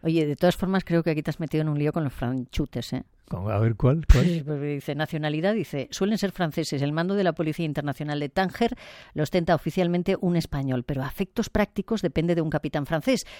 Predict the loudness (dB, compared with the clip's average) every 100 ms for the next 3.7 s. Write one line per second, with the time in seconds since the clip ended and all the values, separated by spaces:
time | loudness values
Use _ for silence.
0 | -20 _ -2 0 2 0 2 2 4 2
1 | -2 0 -2 0 -2 -2 0 2 4 4
2 | 4 6 8 6 6 2 2 2 2 4
3 | 4 4 2 2 2 2